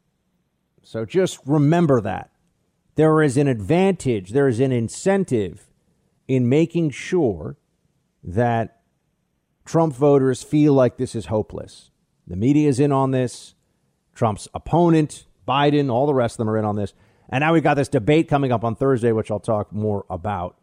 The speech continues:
But I think this will be one of the most watched presidential debates in history. I think this one is going to be completely, uh, off, off the chain, off the hook, however you want to say it.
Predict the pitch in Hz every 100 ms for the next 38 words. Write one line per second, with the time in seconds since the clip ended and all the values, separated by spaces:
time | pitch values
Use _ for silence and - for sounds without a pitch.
0 | _ _ _ _ _ _ _ 101 117 135
1 | 190 202 139 131 127 123 117 117 117 110
2 | - 117 110 - 113 107 110 - 98 95
3 | 113 107 - - - - 104 98 170 -
4 | 117 82 - 95 104 156 123 127 123 98
5 | 90 - 98 95 90 92 90 87 _ _
6 | _ _ _ _ _ _ _ _ _ -
7 | 117 - 143 226 147 101 82 - - -
8 | _ 90 92 90 87 - _ _ _ _
9 | - 117 127 - _ _ - 139 - 131
10 | - 143 131 135 123 131 131 143 - 123
11 | 139 139 131 127 120 - - 107 -